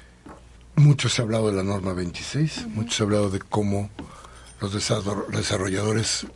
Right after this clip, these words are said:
Speaker 1: trampearon la norma para vender las casas que deberían de haber sido de interés común, de un interés, eh,
Speaker 2: So-, social.
Speaker 1: social,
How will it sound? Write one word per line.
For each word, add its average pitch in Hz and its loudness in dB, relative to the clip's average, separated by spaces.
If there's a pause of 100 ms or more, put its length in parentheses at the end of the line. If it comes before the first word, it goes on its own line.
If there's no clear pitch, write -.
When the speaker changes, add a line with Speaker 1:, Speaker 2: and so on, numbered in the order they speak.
Speaker 1:
trampearon 117 2
la 110 2
norma 107 2 (500)
para 104 0
vender 104 0
las 107 -4
casas 113 -2
que 98 -2
deberían 107 0
de 110 0
haber 110 -2
sido 110 -2
de 95 -4
interés 98 -4
común, 120 0 (280)
de 110 0
un 120 4
interés, 110 0
eh, 92 2
Speaker 2:
So-, - -4
social. 233 0
Speaker 1:
social, 117 -4